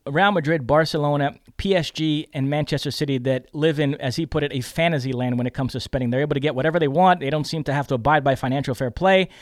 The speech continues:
And so he was positioning Liverpool as sort of an underdog that's not on that level and has to fight against,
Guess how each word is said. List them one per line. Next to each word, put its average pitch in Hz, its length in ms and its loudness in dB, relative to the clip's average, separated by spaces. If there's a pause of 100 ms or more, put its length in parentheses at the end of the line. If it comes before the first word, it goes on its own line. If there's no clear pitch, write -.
(280)
And 139 320 -2
so 165 100 2
he 165 120 4
was 165 100 0
positioning 170 420 0
Liverpool 156 440 2
as 131 80 0
sort 147 160 0
of 135 60 -4
an 143 100 -2
underdog 143 580 4
that's 135 200 -4
not 147 200 2
on 143 100 2
that 123 140 -2
level 156 300 4
and 143 100 0
has 143 140 -2
to - 80 -6
fight 160 260 0
against, 139 360 -4